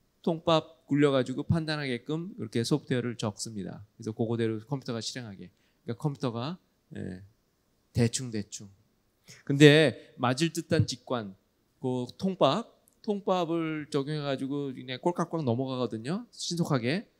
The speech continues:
미련하게 그냥 최대로 잘해야지 그러면서 한참을 고민하지 않고요.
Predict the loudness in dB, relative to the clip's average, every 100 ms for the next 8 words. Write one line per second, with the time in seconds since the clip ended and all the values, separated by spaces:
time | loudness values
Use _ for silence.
0 | _ _ 0 8 10 10 4 -2 -4 -8
1 | -6 -4 -2 -2 -2 -2 -2 -2 -2 -2
2 | -2 -4 -4 -6 -6 -8 -2 0 0 -2
3 | -6 -8 -10 -8 -8 -8 -8 -8 -8